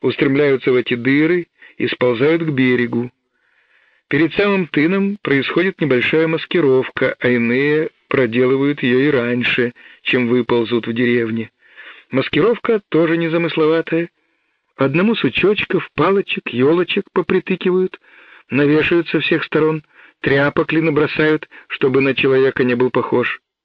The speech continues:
Такое-то безобразное существо и движется к воде. Бывает, сено набросают, соломой осыплют, рогожей накроют. Всяк молодец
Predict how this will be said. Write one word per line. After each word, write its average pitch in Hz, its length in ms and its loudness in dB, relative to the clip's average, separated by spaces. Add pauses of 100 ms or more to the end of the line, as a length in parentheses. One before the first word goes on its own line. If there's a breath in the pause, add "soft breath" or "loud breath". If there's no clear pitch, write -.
(680)
Такое-то 226 440 0
безобразное 160 600 0
существо - 560 -2
и 214 100 0
движется 131 420 -2
к - 80 -6
воде. 135 380 0 (880 soft breath)
Бывает, 170 380 0 (240)
сено 151 320 2
набросают, 151 800 -2 (280)
соломой 143 600 2
осыплют, 139 560 -2
рогожей 131 520 2
накроют. 127 640 0 (680 soft breath)
Всяк - 380 -2
молодец 151 480 0